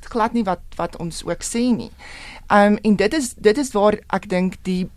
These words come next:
die probleem of die wortel van die kwaad lê. Ehm, mense dink dat as jy vir 'n vrou iets doen, dan doen jy iets teen 'n man.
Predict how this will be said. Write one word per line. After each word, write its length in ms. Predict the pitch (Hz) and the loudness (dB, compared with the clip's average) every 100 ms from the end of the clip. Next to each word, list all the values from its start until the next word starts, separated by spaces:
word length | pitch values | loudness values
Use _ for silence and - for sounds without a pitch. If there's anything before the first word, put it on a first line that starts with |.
| - | -12
die 120 | 196 | -10
probleem 440 | 185 185 175 208 208 | -8 -6 -2 0 0
of 80 | 196 | -2
die 120 | 170 | -4
wortel 300 | 170 180 - | -4 -4 -6
van 140 | 196 | -6
die 100 | 185 | -8
kwaad 320 | 185 180 175 | -4 -2 -2
lê. 320 | 160 156 - - - - - - - - | -4 -8 -8 -12 -14 -16 -16 -16 -10 0
Ehm, 360 | 185 185 185 - | 2 2 0 -2
mense 340 | 196 214 247 | 0 2 0
dink 300 | 262 196 214 | 0 0 2
dat 200 | 220 202 - | 0 -2 0
as 200 | 214 214 | -2 0
jy 120 | 214 | -4
vir 400 | - - 277 330 | -4 0 0 0
'n 40 | 247 | -4
vrou 340 | - 208 208 | -2 0 0
iets 220 | 208 165 | -2 -6
doen, 140 | - 208 | -4 -2
dan 140 | 196 | 0
doen 140 | 180 190 | -2 -4
jy 80 | |
iets 240 | 196 - - | -6 -10 -10
teen 240 | 202 196 | -6 -4
'n 80 | 165 | -2
man. 280 | 160 160 | -2 -4